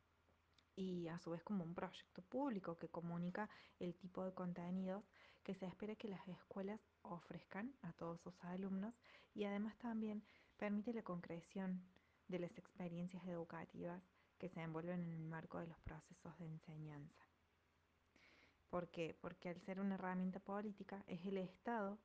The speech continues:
el encargado de generar las condiciones que permitan concretar las experiencias educativas que en el currículum se prescriben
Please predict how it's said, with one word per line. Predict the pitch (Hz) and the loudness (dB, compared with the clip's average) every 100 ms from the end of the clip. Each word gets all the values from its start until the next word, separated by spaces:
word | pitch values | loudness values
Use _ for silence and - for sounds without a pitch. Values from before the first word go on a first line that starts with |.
| - | -8
el | 175 | -4
encargado | 165 156 156 160 170 175 | -4 -4 -4 -2 0 2
de | 175 | 2
generar | 170 160 160 160 175 | 0 -4 -4 -2 -4
las | 170 | -6
condiciones | - 170 165 160 - - 226 170 185 - - - - | -4 -2 -2 -4 -8 -2 0 2 0 -4 -14 -20 -12
que | - | -2
permitan | 233 240 220 196 202 202 | 2 4 6 4 4 2
concretar | 196 180 185 185 190 185 180 196 | 2 2 2 0 0 0 0 0
las | 196 185 185 | 0 0 -2
experiencias | 180 - 170 170 170 180 165 | -8 -6 -2 0 0 -2 -2
educativas | 180 175 180 185 185 175 180 - - - - - | 0 0 0 -2 0 -2 -2 -6 -20 -20 -20 0
que | 190 | 4
en | 190 | 6
el | 185 | 4
currículum | 180 180 185 185 185 190 196 196 | 4 2 2 0 0 0 0 0
se | - 175 | 0 0
prescriben | - 262 269 - - 196 185 180 247 | 2 0 0 -4 -2 2 2 2 0